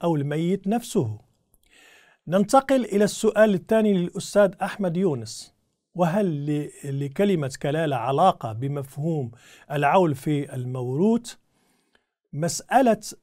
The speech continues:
آه، العول كذلك تخص فقه المواريث،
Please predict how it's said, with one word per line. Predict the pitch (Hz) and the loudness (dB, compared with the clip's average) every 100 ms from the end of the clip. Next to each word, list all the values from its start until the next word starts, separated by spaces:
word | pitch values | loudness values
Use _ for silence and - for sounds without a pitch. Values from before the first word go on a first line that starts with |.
| - | -8
آه، | 160 147 151 156 | -4 -2 -4 -4
العول | 135 127 233 214 147 | -4 4 6 6 4
كذلك | 131 165 156 196 165 | 0 -2 4 4 2
تخص | 160 151 165 - - 233 - - | -2 -4 -4 -6 -4 -4 -4 -14
فقه | - 226 - - _ - | -6 -6 -6 -18 _ -8
المواريث، | 147 139 131 127 127 165 240 - | -6 -4 -4 -2 0 2 2 0